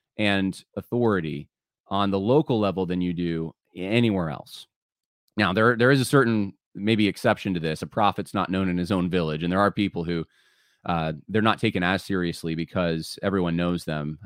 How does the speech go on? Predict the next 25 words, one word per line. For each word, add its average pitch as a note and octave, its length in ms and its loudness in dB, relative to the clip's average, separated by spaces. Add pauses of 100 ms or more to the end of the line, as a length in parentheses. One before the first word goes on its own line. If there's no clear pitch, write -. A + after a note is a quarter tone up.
uh, D#2+ 60 -10
and D2+ 300 -6
grew F2 160 0
up F2 160 0
with E2+ 120 -4
them D2 380 -6
and, D#2 220 -8 (100)
and D2+ 120 -6
so F2+ 240 0
forth. C2+ 340 -8 (560)
Um, F#2+ 300 2
in C3 160 6
general, A#2 460 4
though, D2+ 300 -6 (460)
you G2+ 320 4
are D3+ 60 6
gonna A#2+ 180 4
have F#2+ 280 0
way G#2 460 4
more, F2+ 520 2 (280)
uh, - 140 -8
ability F2+ 640 0
to - 160 -6
persuade A#2+ 560 2
people, B2 540 -2